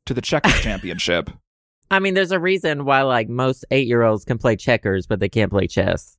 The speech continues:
Speaker 2: So
Speaker 1: I don't think I ever learned how to play checkers.
Speaker 2: Checkers?
Speaker 1: Anyways, do you have anything else to talk about?
Speaker 2: No, if y'all have any hobbies you want me to get into, just tweet at me. But don't tweet at me about anything else. Just that.
Speaker 1: <laughs>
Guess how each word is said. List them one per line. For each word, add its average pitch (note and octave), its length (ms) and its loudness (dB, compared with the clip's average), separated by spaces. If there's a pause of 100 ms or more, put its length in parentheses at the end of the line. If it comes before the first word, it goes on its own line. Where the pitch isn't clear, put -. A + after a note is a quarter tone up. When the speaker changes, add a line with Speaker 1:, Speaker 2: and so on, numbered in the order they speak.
Speaker 2:
So - 380 -4 (100)
Speaker 1:
I G3+ 80 -4
don't C4 180 -4
think A3+ 200 -2
I F#3 80 2
ever C#3 180 0
learned A#2 220 0
how A#2 100 -4
to G2+ 80 -4
play F#2 240 -4
checkers. - 640 -6 (260)
Speaker 2:
Checkers? C4+ 840 0 (320)
Speaker 1:
Anyways, G2+ 400 -2
do - 40 -6
you G3 40 2
have D4 60 -2
anything F#4 200 0
else D#3+ 160 0
to G3+ 80 -12
talk G#3 220 -4
about? G#3 260 -2 (520)
Speaker 2:
No, F#3 480 2
if F3+ 180 -4
y'all G#3 180 0
have A#3 160 0
any F3 120 -2
hobbies D3 600 0 (140)
you C#3 80 0
want C3+ 140 2
me C3 80 0
to B2+ 80 2
get C3 120 4
into, B2 360 0
just B2 280 -8
tweet C3+ 280 0
at A2 100 2
me. G#2+ 160 -2
But G#2+ 140 -2
don't F3 200 2
tweet E3 200 -2
at D3 80 -2
me C#3 60 -2
about A#2+ 260 2
anything A2+ 440 0
else. F#2 400 -4 (140)
Just - 320 -2
that. F2+ 260 0 (540)
Speaker 1:
<laughs> C#5+ 80 -12